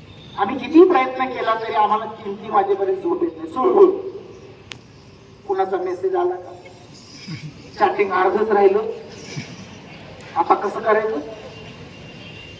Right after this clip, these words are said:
परत परत अंथरुणावरून आपले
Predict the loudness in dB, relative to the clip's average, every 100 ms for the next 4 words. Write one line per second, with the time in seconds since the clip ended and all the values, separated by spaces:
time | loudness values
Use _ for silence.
0 | 6 8 8 6 2 2 0 -6 -12 -16
1 | -16 -18 -20 -4 -2 -2 2 4 6 4
2 | 4 2 0 -2 -6 -8 -10 -14